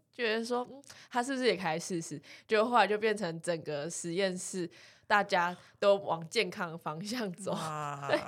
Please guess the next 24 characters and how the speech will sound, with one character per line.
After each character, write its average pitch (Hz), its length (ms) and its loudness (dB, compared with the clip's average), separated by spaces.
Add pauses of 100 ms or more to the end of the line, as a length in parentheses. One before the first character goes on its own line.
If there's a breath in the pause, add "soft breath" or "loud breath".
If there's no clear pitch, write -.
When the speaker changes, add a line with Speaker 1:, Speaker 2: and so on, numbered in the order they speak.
(460 loud breath)
Speaker 1:
然 269 120 2
后 330 60 2
有 302 100 2
一 262 40 -2
个 226 340 0
小 - 320 -12
同 190 300 -4
学 170 260 -2
好 190 180 0
像 202 120 0
因 196 100 -6
为 202 140 0
这 202 100 -2
样 180 100 0
好 165 80 -2
像 180 160 -4
减 127 160 -6
了 135 100 -10
大 170 100 -4
概 175 120 -2
五 165 140 -10
公 151 280 -8
斤 143 260 -12
吧。 - 140 -10